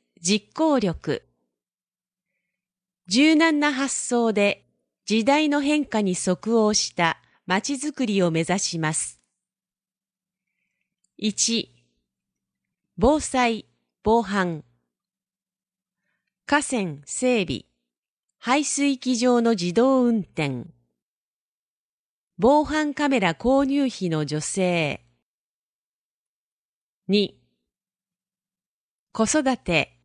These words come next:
教育。子育て世代への支援拡充。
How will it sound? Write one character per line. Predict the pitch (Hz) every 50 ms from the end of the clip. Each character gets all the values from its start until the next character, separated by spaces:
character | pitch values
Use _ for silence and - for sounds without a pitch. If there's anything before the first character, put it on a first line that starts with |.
| _ _ _ _ _ _
教 | - - 233 240 233 226
育。 | 226 214 185 - _ - 190 180 - - _ _ _ _ _ _ _ _ _ _ _ _ _ _ _ _ _ _ _ _ _ _ _ _ _ _ _
子 | - 226 233
育 | - 320 320 302 302 302
て | - 311
世 | 302 - 320 269
代 | 285 277 269 254 220 208
へ | 190 180
の | 160 147 143 139 - - _ -
支 | - - - 196 220 254
援 | 262 269 262 240
拡 | - 220 220 - - 214 208
充。 | 180 156 170 180 180 170 165 156 147 131 -